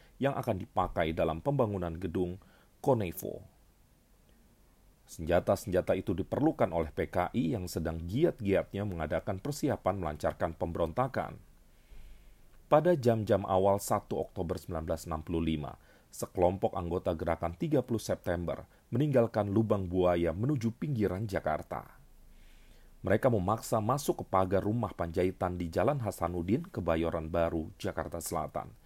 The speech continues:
lalu menembak dan menewaskan salah seorang pelayan yang sedang tertidur di lantai dasar rumah dua lantai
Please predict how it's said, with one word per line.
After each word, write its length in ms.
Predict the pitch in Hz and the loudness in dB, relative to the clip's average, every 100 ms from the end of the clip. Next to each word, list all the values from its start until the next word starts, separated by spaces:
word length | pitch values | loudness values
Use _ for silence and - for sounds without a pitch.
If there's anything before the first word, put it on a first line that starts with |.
| - - - | -20 -20 -14
lalu 480 | - 90 117 127 104 | -2 4 6 4 2
menembak 480 | 80 82 85 85 78 - 90 | -2 0 0 0 -4 -6 -4
dan 240 | 87 131 | 0 2
menewaskan 640 | 110 85 85 82 - 85 | 0 0 0 0 -2 -4
salah 320 | 82 151 147 143 | -4 -2 0 -2
seorang 400 | - 98 85 82 | -2 -4 -4 -4
pelayan 400 | 82 78 98 165 - - - | -2 0 0 0 -6 -20 -4
yang 240 | - 170 | 0 0
sedang 400 | - 135 110 104 | 0 0 2 0
tertidur 560 | - 87 - 107 101 98 90 | -2 -4 0 0 2 0 2
di 80 | |
lantai 480 | 95 90 127 131 131 | 4 4 2 0 0
dasar 320 | 90 85 95 87 | 0 0 0 0
rumah 320 | 110 165 151 | 0 0 0
dua 240 | 107 87 80 | -2 -2 0
lantai 480 | 80 95 104 95 | 0 0 2 0